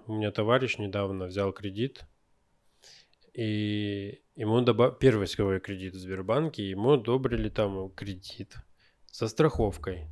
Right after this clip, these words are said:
Типа потом я ему говорю, «Иди, подавай заявление на то, чтоб тебе вернули страховку.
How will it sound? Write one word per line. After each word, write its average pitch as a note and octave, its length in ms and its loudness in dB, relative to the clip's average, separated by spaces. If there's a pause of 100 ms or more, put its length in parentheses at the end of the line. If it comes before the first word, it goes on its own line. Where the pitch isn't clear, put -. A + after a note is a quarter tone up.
Типа G2+ 340 -2
потом G#2 600 -2
я G#2 100 -2
ему G#2+ 140 -2
говорю, A#2 200 6
«Иди, D3 280 10
подавай B2 480 10
заявление A#2+ 560 4
на A2 120 4
то, B2+ 120 4
чтоб A2 200 -6
тебе A#2+ 140 4
вернули A2+ 300 4
страховку. G2 680 -4